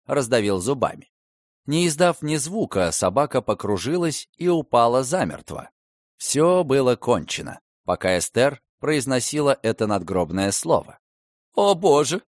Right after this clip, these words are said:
вскрикнула госпожа Дювальнобль. "Твой фиакр здесь? Увези покойника Ромео", сказала Эстер. "Его смерть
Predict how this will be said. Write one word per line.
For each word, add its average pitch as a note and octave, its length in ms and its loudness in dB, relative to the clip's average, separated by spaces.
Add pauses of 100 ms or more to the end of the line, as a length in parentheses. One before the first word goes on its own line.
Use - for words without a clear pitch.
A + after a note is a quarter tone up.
(360)
вскрикнула A2+ 560 -2
госпожа G#2+ 480 0
Дювальнобль. A2+ 720 -2 (480)
"Твой D#3+ 360 2
фиакр C#3 500 -4
здесь? C3 460 -6 (440)
Увези E3 400 0
покойника A#2+ 640 0
Ромео", A#2+ 440 0 (200)
сказала A2 520 0
Эстер. - 400 -6 (460)
"Его D3 300 2
смерть D#3+ 640 -4